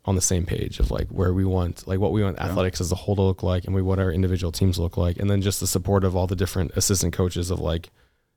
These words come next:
Speaker 1: you know, 'cause if we're coaching in this environment, like, you're not coaching in an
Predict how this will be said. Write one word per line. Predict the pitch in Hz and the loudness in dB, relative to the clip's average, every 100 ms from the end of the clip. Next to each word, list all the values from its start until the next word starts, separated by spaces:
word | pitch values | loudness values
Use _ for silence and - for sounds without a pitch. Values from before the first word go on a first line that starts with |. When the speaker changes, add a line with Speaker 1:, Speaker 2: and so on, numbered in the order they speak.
| _ | _
Speaker 1:
you | 110 | -8
know, | 101 92 _ _ _ _ | -6 -8 _ _ _ _
'cause | 113 | 2
if | 113 - _ _ - | 2 0 _ _ 4
we're | 170 175 - | 4 4 -2
coaching | 170 175 170 160 | 0 0 0 0
in | 120 | 2
this | 113 110 | 0 2
environment, | 107 92 82 90 92 - | 2 2 2 2 2 0
like, | 95 90 - - _ _ _ _ _ _ | 0 -2 -4 -16 _ _ _ _ _ _
you're | 107 143 | 0 2
not | 135 - | 0 0
coaching | 113 104 101 | 0 0 0
in | |
an | 92 | 2